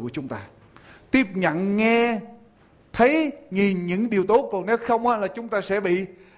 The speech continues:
ảnh hưởng. Và điểm thứ ba, thưa quý vị, Kinh Thánh nói như thế nào? "Hễ sự gì anh em đã học, đã nhận, đã nghe ở nơi tôi và đã thấy ở trong tôi, hãy làm đi." Tôi hỏi quý vị điều này. Quý vị đọc Kinh Thánh tới đây,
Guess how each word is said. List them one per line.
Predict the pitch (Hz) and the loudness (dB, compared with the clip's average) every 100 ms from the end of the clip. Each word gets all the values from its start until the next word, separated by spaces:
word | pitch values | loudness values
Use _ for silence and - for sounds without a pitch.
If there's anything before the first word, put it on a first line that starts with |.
| - | -6
ảnh | 175 | -2
hưởng. | 185 165 196 - - _ _ _ _ _ _ | 2 0 0 -8 -20 _ _ _ _ _ _
Và | - 151 | -2 0
điểm | 147 160 | 0 -2
thứ | 208 | 0
ba, | 185 170 160 156 - - | 2 2 0 -6 -16 -10
thưa | - | -6
quý | 156 165 | -2 -2
vị, | 123 127 - - _ _ - _ _ _ - - | -2 -6 -10 -20 _ _ -20 _ _ _ -20 -6
Kinh | 165 | -2
Thánh | - 196 | -2 0
nói | 190 | -2
như | 175 | 0
thế | 165 | -2
nào? | 135 101 - - _ _ _ _ _ - - - - - | -4 -6 -12 -20 _ _ _ _ _ -20 -20 -20 -20 -6
"Hễ | 127 165 | 0 0
sự | 160 | 0
gì | 147 143 | -2 0
anh | 131 165 | 0 0
em | 180 175 | -2 0
đã | 170 | -2
học, | 156 143 127 | -2 -4 -6
đã | - | -6
nhận, | 160 151 131 | -6 -4 -4
đã | 131 | -4
nghe | 151 170 165 | -2 -2 0
ở | 131 | -2
nơi | 156 170 165 | -2 -4 -4
tôi | 165 160 | -4 -2
và | 135 | -4
đã | 120 123 | -6 -4
thấy | 190 208 | -2 -2
ở | 139 | -4
trong | 135 156 147 | -4 -6 -4
tôi, | 151 151 147 - - | -4 -4 -6 -16 -18
hãy | - 113 127 160 - - - _ - - | -10 -4 -2 -2 -6 -20 -20 _ -20 -8
làm | 127 123 104 | -4 -4 -4
đi." | 123 120 - - - - | -6 -6 -16 -20 -14 -4
Tôi | 175 | -2
hỏi | 123 143 | -2 -2
quý | 170 | -2
vị | 120 107 | -2 -4
điều | 120 98 | -8 -8
này. | 90 - - - - - - - - - - - - - - | -10 -14 -20 -20 -20 -20 -20 -20 -20 -20 -20 -20 -20 -20 -8
Quý | - 160 | -2 0
vị | 120 | -2
đọc | 110 | -4
Kinh | - | -6
Thánh | 143 175 | -4 -4
tới | 196 | -2
đây, | 170 131 | -4 -6